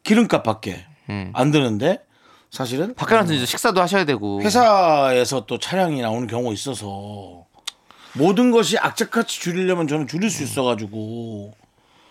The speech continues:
Speaker 1: 그냥 드는 값이 게임 씨디?
Speaker 2: 음.
Speaker 1: 게임 씨디 값이랑
Speaker 2: 저는
Speaker 1: 네, 그다음에
Speaker 2: 뭐
Speaker 1: 폭탄 세일 때
Speaker 2: 어,
Speaker 1: 사는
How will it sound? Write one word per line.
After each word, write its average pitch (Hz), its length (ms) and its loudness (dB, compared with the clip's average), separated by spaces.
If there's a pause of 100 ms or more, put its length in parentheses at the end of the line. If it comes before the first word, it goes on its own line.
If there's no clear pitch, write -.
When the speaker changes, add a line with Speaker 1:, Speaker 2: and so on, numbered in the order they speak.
(280)
Speaker 1:
그냥 160 200 -2
드는 196 400 2
값이 156 300 -2
게임 247 260 2
씨디? 185 480 0 (220)
Speaker 2:
음. 104 340 -12 (200)
Speaker 1:
게임 175 280 -2
씨디 143 500 -4 (340)
값이랑 101 840 -8 (1200)
Speaker 2:
저는 156 460 4
Speaker 1:
네, 117 60 -2
그다음에 131 200 2
Speaker 2:
뭐 127 120 2
Speaker 1:
폭탄 190 320 0
세일 160 300 0
때 151 80 -4
Speaker 2:
어, - 20 -4
Speaker 1:
사는 139 220 -4